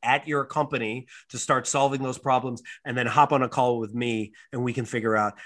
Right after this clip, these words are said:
how we can bring more play and psychological safety to the workplace, man, because we need it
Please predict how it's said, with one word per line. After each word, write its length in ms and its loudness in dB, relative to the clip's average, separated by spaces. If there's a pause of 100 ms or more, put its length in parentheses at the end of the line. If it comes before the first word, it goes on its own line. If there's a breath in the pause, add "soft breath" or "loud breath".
how 140 -6
we 120 0
can 200 -4
bring 460 -2 (240 loud breath)
more 260 -2
play 580 -2
and 100 -4
psychological 720 -6
safety 720 -2
to 140 -4
the 120 -2
workplace, 1000 -2
man, 260 -6
because 220 -8
we 160 -6
need 320 -2
it 180 -2